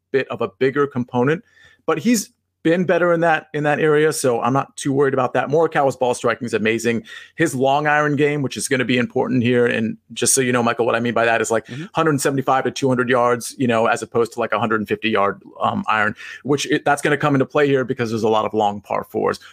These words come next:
Speaker 1: Morikawa just rates so well in that category, so I like him a lot. So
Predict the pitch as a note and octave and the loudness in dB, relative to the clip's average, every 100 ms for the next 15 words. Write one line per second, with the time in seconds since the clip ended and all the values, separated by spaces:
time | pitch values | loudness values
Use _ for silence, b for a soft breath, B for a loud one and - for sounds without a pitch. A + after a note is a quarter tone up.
0 | B C#3 D3 C3 C#3 C3 A#2+ G#2+ A#2 - | B 0 2 2 2 2 2 0 -4 -4
1 | A2+ G#2 - A#2+ A2 G2+ G2+ F#2+ G2+ F#2+ | -2 -2 -2 0 0 0 0 -2 -4 -2
2 | G2+ G2+ G2+ G2 G2+ - G#2 - B B | -2 -2 -2 -2 -2 0 0 0 B B
3 | - D3 C#3+ - C3 B2 B2 A2 - B2 | 0 2 2 0 0 2 2 0 0 0
4 | A#2 | 0